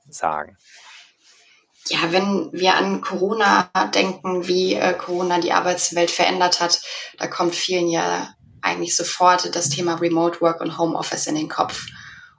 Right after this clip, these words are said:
Speaker 2: Und, ähm, das ist auch das Thema, was wir uns angeschaut haben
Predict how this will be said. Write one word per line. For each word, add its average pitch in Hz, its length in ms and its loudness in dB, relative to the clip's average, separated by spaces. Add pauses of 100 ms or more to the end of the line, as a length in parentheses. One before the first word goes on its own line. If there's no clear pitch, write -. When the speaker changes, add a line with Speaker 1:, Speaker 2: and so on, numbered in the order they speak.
(120)
Speaker 2:
Und, 165 440 -2
ähm, 165 360 -4
das 180 160 2
ist 202 140 2
auch 185 140 2
das - 260 0
Thema, 214 320 4
was 185 220 2
wir 170 60 -2
uns 165 200 -6
angeschaut 208 580 2
haben 185 380 4